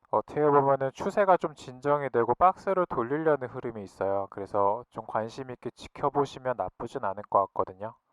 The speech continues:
또 스-, 신규 라인이 중간에 잡혔는데 저도 못 들어가긴 했는데 그래도 아마 이게 추세 전환이 될 가능성이 좀 생겼어요. 그래서 만약에 추세가 한쪽으로 방향이 위든 아래든 터진다면 또 한-,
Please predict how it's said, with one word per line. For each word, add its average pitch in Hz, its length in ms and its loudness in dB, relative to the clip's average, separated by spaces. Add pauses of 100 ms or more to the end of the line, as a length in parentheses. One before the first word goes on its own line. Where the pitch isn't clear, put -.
(920)
또 160 120 2
스-, - 180 -8
신규 202 360 0
라인이 127 380 6
중간에 123 360 -2
잡혔는데 120 500 -6
저도 - 300 0
못 95 200 -6
들어가긴 113 460 0
했는데 110 540 -8 (800)
그래도 104 720 -4 (120)
아마 101 640 0
이게 104 160 -14
추세 180 320 -4
전환이 120 420 0
될 117 140 -8
가능성이 110 420 -2
좀 107 180 -12
생겼어요. 98 720 -8
그래서 95 240 -10
만약에 95 300 -10
추세가 139 640 2
한쪽으로 139 500 -2
방향이 101 480 -10
위든 101 340 -8
아래든 92 380 -10
터진다면 131 960 -4
또 139 140 6
한-, 139 80 2